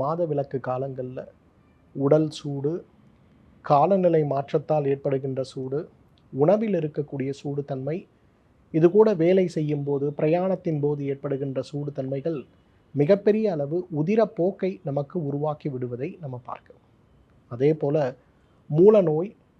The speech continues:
பவுத்திர நோய், ஆசன வாயில் ஏற்படுகின்ற வீக்கம், ஆசன வாயில் ஏற்படுகின்ற கட்டிகள், ஆசன வாயில் ஏற்படுகின்ற அதீத அரிப்புகள், அந்த அரிப்புகளால் ஏற்படுகின்ற காயங்கள்னு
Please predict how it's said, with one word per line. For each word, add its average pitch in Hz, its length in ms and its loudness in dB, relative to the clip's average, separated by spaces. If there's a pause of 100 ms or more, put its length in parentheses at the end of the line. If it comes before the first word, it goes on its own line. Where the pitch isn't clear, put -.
(120)
பவுத்திர 185 520 4
நோய், 139 280 -6 (380)
ஆசன 220 460 2
வாயில் 170 400 0
ஏற்படுகின்ற 143 560 -4
வீக்கம், 156 460 -6 (420)
ஆசன 220 480 4
வாயில் 175 440 2
ஏற்படுகின்ற 147 560 -4
கட்டிகள், 160 500 -6 (580)
ஆசன 202 440 6
வாயில் 214 400 0
ஏற்படுகின்ற 170 560 -2 (180)
அதீத 202 400 -2 (140)
அரிப்புகள், 185 480 0 (100)
அந்த 160 220 -2 (160)
அரிப்புகளால் 247 720 0
ஏற்படுகின்ற 160 560 0 (180)
காயங்கள்னு 175 680 -2